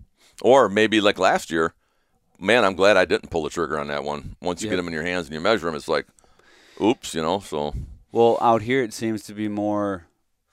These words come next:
Speaker 2: prevalent, but there's a couple different species of whitetail, right? There's, there's, I think there's two species we got out here maybe, or subspecies. I don't know what, how they do that, but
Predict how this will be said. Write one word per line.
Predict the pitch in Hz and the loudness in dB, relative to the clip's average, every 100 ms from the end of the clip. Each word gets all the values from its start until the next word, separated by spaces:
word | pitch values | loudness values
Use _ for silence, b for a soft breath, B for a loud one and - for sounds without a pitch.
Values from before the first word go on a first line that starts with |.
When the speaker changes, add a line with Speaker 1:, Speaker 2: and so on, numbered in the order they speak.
| _ _ _ | _ _ _
Speaker 2:
prevalent, | - 123 135 107 95 | 2 2 2 -2 -2
but | 104 104 | -6 -2
there's | 110 101 92 | 0 0 -4
a | 98 | -8
couple | 117 113 117 | -2 -2 -2
different | 104 107 107 98 | -2 -4 -4 -10
species | - 110 107 104 90 | -6 -6 -4 -8 -10
of | 90 90 | -10 -4
whitetail, | 90 87 87 87 101 - | -2 -2 -6 -8 -8 -10
right? | 92 92 101 | -4 -2 -2
There's, | 101 90 85 | -2 -4 -6
there's, | - 95 87 | -6 -6 -4
I | - 101 | -6 -6
think | 104 95 | -6 -6
there's | 92 85 - | -8 -10 -16
two | - 113 110 110 104 _ _ _ | -8 -4 -4 -4 -8 _ _ _
species | - 113 107 120 101 | -8 -6 -4 -6 -6
we | 107 | -6
got | 101 104 | -2 0
out | 104 101 | 0 -4
here | 110 104 | -6 -4
maybe, | 104 107 98 | -4 -2 -4
or | 85 | -4
subspecies. | - 95 95 - 107 - 104 | -2 -2 -2 -4 -4 -2 -2
I | |
don't | 101 | -2
know | 98 | -4
what, | 95 - | -4 -6
how | 98 | -6
they | 95 87 | -4 -4
do | 104 95 | -4 -2
that, | 85 95 | -2 0
but | 95 | -2